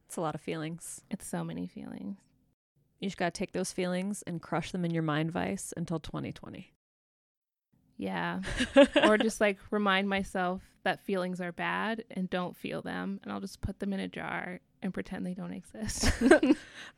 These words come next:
Speaker 1: So healthy.
Speaker 2: <laughs> The healthiest, right?
Speaker 1: <laughs> I'm, yeah, so conflicted. This really surprised me. When he banished her at the end, I was shocked. Also, the marriage was shocking.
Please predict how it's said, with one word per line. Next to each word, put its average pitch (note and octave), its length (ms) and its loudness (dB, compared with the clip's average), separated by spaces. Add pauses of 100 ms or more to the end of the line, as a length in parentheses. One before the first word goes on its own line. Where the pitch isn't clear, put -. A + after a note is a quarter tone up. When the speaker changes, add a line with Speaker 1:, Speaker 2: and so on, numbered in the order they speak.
Speaker 1:
So B3 260 6
healthy. F3+ 440 0 (240)
Speaker 2:
<laughs> - 480 0
The C#4 140 4
healthiest, A#3+ 600 2
right? D#4+ 460 6 (360)
Speaker 1:
<laughs> - 340 -12
I'm, C4+ 380 8 (400)
yeah, F3 240 -4
so A#3 240 6
conflicted. F#3 560 0
This - 260 0
really G3 220 4
surprised D#3+ 440 -2
me. D3 220 -6 (540)
When F#3 180 0
he F3+ 100 4
banished E3+ 380 0
her E3+ 80 6
at E3+ 100 4
the F3+ 120 4
end, G3+ 420 2
I F3+ 80 6
was F3 160 2
shocked. - 680 -4 (640)
Also, G3+ 200 2
the F3+ 80 0
marriage D#3 400 -2
was G#2 100 -6
shocking. - 420 -8